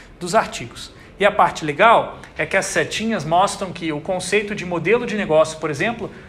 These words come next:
foi citado no artigo um, no artigo dois e no artigo três. Logo, ele é um conceito chave para entender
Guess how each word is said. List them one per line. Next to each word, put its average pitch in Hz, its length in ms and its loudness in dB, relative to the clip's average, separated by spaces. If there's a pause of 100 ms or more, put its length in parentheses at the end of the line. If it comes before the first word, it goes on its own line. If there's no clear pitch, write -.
foi 214 180 -2
citado 175 500 2
no 156 100 -2
artigo 160 320 -4
um, 226 220 -6
no 165 100 -8
artigo 156 300 -6
dois 190 380 -2
e 208 40 -6
no 214 80 -2
artigo 233 280 -6
três. - 500 -2 (220)
Logo, 170 260 6
ele 175 80 -4
é 175 40 -2
um 180 60 -6
conceito 185 600 -6
chave 160 420 2
para 160 160 -8
entender 160 720 -4